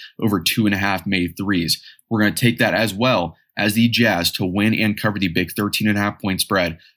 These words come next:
against the Lakers. So that is it for our small five-game slate in the N B A tonight.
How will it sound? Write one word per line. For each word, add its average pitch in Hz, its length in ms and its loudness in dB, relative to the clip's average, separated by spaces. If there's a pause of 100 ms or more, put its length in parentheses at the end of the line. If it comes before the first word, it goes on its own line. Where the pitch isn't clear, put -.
against 92 260 -2
the 85 60 -4
Lakers. 82 500 -4 (400)
So - 120 0
that 151 160 4
is - 140 0
it 139 180 -2
for 120 120 0
our 107 80 0
small 110 320 2
five-game 107 440 0
slate 101 240 0
in 95 40 -2
the 95 80 0
N 95 100 0
B 95 180 0
A 101 60 0
tonight. 104 400 -2